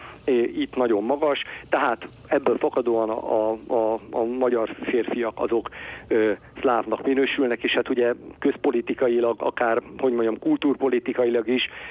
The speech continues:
ö, azért ez egy rendkívül kényes téma volt, de hát ugye bárki, akinek néprajzi ismerete van,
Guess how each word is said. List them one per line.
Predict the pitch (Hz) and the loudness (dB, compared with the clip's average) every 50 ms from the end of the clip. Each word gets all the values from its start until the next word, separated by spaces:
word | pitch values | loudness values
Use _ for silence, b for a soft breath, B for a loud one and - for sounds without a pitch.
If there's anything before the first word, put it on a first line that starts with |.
| B B B | B B B
ö, | 123 120 117 117 | 2 2 4 4
azért | 123 110 120 120 113 | 2 2 2 2 2
ez | 113 104 | 2 2
egy | 120 117 | 0 0
rendkívül | 120 120 107 - - 113 95 104 107 101 | 0 -2 -2 -4 -6 -4 -2 -2 -2 -2
kényes | - 117 107 107 110 104 - | 0 0 0 0 0 -2 -2
téma | - 127 120 117 123 123 | 0 0 0 2 2 2
volt, | 127 131 139 135 | 2 4 2 2
de | - 135 | 0 0
hát | 117 135 131 - | 0 0 0 0
ugye | 143 131 131 127 123 | 0 2 2 2 2
bárki, | 123 117 131 131 - - - | 0 0 -2 -2 -2 -2 -2
akinek | 127 117 - 127 120 120 - - | -2 -2 0 -2 -2 -2 -2 0
néprajzi | 135 127 - 123 120 120 107 110 | 0 0 0 0 0 0 0 -2
ismerete | 123 117 - - 123 120 120 - 127 120 | -2 -4 -2 -2 -2 -2 -2 -2 -2 0
van, | 123 127 131 135 | 0 0 0 0